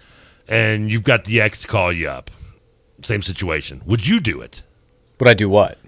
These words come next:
Speaker 1: Would you, would you bang her to, to help a, a, a former lesbian lover?
Speaker 2: No.
Speaker 1: You wouldn't even, you wouldn't even consider it?
Speaker 2: No, I don't want a kid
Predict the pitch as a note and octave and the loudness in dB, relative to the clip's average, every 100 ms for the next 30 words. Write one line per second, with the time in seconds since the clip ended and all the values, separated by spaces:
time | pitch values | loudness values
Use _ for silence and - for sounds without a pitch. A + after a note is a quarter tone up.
0 | _ D3 C#3 C#3+ C#3 A#2+ C3 A#2+ A#2+ B2 | _ -2 -2 0 0 0 2 2 2 2
1 | A#2+ A#2 A2+ G#2+ A2+ - A#2 A2+ A2+ A#2 | -2 -4 -2 -2 -2 -2 -2 0 0 0
2 | G#2 G2+ B2 A2+ A2+ A2+ G#2 A#2+ A2+ C3+ | 0 -2 0 0 0 0 0 -2 0 -2
3 | E2 B1+ - G#2 D#2 - _ _ _ _ | -4 -10 -2 -2 -2 -6 _ _ _ _
4 | - C#3 C#3+ C#3 B2+ B2 D3 D3+ C#3 A2+ | -2 2 4 2 0 0 2 2 2 -2
5 | G#2 A#2+ C3 E3+ C3 - C3+ G#2 E2+ G#2 | -4 -2 0 0 -4 -4 2 2 4 4
6 | B2+ B2 A#2 C3 A#2+ A2+ | 8 8 6 8 8 6